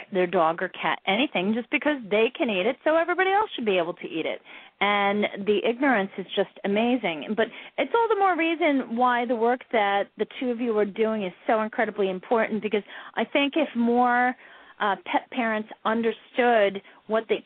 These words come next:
can and cannot do, because let's face it, the marketers are so cleverly encouraging people to buy their products. They are not educating them about nutrition. They are not educating them about anything because, once again,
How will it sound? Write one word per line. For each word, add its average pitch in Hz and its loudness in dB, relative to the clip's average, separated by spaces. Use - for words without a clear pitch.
can 220 0
and 214 -4
cannot 196 -2
do, 277 4
because 254 0
let's 269 0
face 311 -2
it, 202 -2
the 220 0
marketers 226 2
are 202 4
so 202 0
cleverly 214 0
encouraging 254 0
people 233 -2
to - -6
buy 196 0
their 214 4
products. 240 0
They 220 4
are 226 2
not 233 -2
educating 214 -2
them 202 -4
about 180 -2
nutrition. 185 -8
They 190 -4
are 190 -4
not 208 -2
educating 208 0
them 190 0
about 214 2
anything 240 -2
because, 240 -4
once 226 -2
again, 277 0